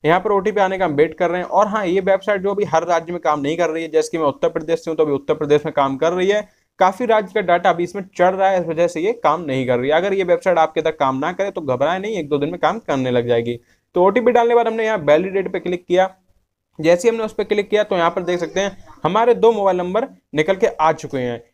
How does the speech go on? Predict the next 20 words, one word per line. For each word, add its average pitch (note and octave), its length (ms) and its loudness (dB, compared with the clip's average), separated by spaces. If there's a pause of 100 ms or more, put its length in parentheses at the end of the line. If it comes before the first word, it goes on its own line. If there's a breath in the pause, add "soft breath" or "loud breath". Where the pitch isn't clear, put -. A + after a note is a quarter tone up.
(140)
जो D#3+ 160 2
कि A#3 100 -2
मोबाइल A3 260 2
नंबर G#3+ 200 -2
के G#3 80 -2
यहाँ G3+ 160 0
शुरू G3 260 -2
के G#3 160 2 (120)
दो D#3 180 2
अंक F#3+ 180 0
and F#3 160 -2
लास्ट D3 260 0
के F3+ 100 -4
चार D#3 220 2
अंक E3 160 -6
आप D3+ 160 0
लोगों D3+ 120 -6
को D#3 100 -4
दिखाए C#3+ 340 -2
जाएंगे। G#3 320 -4